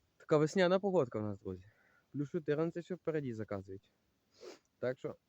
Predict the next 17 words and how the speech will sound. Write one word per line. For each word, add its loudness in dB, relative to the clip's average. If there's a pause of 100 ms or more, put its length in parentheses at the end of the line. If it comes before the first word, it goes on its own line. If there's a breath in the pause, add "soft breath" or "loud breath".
(140)
я -4
надіюся, -2
буде -4
якийсь -8
динарій -4
сьогодні, -8
можливо. -10 (280)
Ну, -4
на -2
п'ятьох -6
чоловік -4
на -6
сьогодні -10
п'ятеро, -6
надіюсь, -10 (220)
щось -6
буде. -8